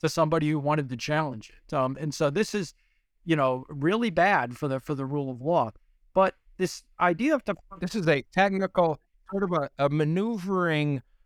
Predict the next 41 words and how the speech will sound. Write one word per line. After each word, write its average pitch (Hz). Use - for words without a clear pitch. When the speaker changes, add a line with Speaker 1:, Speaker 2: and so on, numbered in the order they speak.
Speaker 2:
uh, 139
of, 147
of 131
what 151
I 151
would 190
view 127
as 123
a, 120
as 123
a, 120
again, 139
as 123
a 120
layman, 135
as 127
a, 127
a 135
sort 151
of 120
technical 139
language 147
to 147
avoid 147
even, 139
I, 147
I, 165
I -
almost 208
feel 180
like 156
it's, 151
the 139
courts 175
are 139
avoiding 143
making 135
Speaker 1:
That's 135
Speaker 2:
a 123
Speaker 1:
right. 110
Speaker 2:
decision 131